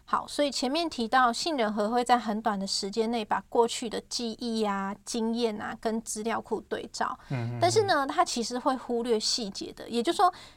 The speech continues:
Speaker 1: 你真实发生的记忆或者你想象的记忆，它会把它混杂在一起。
Speaker 2: 哦，OK。
Speaker 1: 对，所以如果你是想象锻炼，
Speaker 2: 嗯。
Speaker 1: 就是觉得，“哎，我明天要比赛，我不断地想象成功的那一幕”，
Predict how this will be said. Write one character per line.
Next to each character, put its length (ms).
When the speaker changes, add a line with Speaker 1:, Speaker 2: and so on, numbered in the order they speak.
Speaker 1:
你 120
真 240
实 240
发 200
生 160
的 100
记 200
忆 280
或 140
者 100
你 160
想 240
象 160
的 60
记 120
忆， 200
它 180
会 80
把 180
它 80
混 320
杂 220
在 160
一 100
起。 200
Speaker 2:
哦， 420
OK。 320
Speaker 1:
对， 240
所 160
以 120
如 200
果 180
你 200
是 500
想 280
象 300
锻 180
炼， 180
Speaker 2:
嗯。 20
Speaker 1:
就 100
是 480
觉 160
得 300
，“哎， 180
我 220
明 240
天 140
要 160
比 200
赛， 360
我 380
不 120
断 200
地 80
想 240
象 220
成 260
功 160
的 120
那 120
一 200
幕”， 200